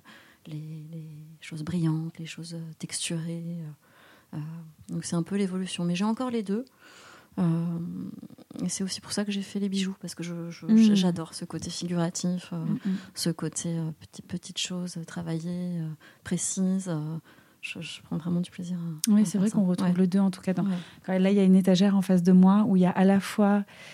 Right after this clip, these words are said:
Speaker 2: des, euh, un, un petit lapin en porcelaine
Speaker 1: Mm.
Speaker 2: hyper beau et très délicat, et cetera. Et à côté, euh, des tasses où on a vraiment ce, ce que tu viens de décrire, du travail de la matière, la chamotte qui ressort, euh, l'émail qui, euh,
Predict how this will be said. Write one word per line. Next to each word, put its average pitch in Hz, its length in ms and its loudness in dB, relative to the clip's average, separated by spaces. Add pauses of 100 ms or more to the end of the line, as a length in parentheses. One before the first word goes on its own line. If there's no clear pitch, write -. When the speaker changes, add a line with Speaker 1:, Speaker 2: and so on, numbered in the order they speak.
(180)
Speaker 2:
des, 180 340 6
euh, 165 480 4
un, 165 520 6 (140)
un 170 140 0
petit - 240 -4
lapin 185 320 6
en 190 100 4
porcelaine 180 640 2
Speaker 1:
Mm. 180 140 -2
Speaker 2:
hyper 190 380 4
beau 185 340 4
et 190 80 0
très - 220 -4
délicat, 180 480 2
et 180 80 2
cetera. 180 560 0 (500)
Et 214 140 10
à 190 100 8
côté, 196 500 6
euh, 190 120 6
des 180 120 2
tasses 196 440 4
où 190 60 6
on 185 260 8
a 185 160 2
vraiment 185 320 8
ce, 180 400 4
ce - 100 -2
que - 80 -4
tu 180 320 0
viens 170 240 4
de 180 40 8
décrire, 196 380 2
du 175 160 -2
travail 190 440 2
de 180 80 4
la 175 100 4
matière, 175 460 4
la 180 120 4
chamotte 190 640 2 (460)
qui 208 120 -4
ressort, 185 760 0
euh, 175 340 4
l'émail 185 540 6
qui, 180 320 -2
euh, 165 420 0